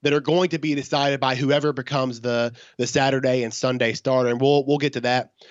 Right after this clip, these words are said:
pretty quickly, but some, some other arms that are likely to be bullpen and bullpen only. Um, the right, uh, right-handed arms, since we went over the left-handed arms earlier, the right-handed arms,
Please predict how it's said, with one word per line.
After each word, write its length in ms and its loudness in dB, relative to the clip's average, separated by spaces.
pretty 240 2
quickly, 400 -2
but 180 -4
some, 400 -4
some 260 -2
other 340 2
arms 380 -2
that 80 -8
are 80 -2
likely 380 0
to 60 -8
be 180 -2
bullpen 480 -2
and 100 -4
bullpen 440 0
only. 500 0
Um, 600 0
the 180 -2
right, 280 0
uh, 220 -4
right-handed 500 0
arms, 220 -2
since 140 -12
we 80 -4
went 140 -2
over 120 0
the 80 -4
left-handed 420 -2
arms 240 -2
earlier, 300 0
the 100 -2
right-handed 480 0
arms, 400 0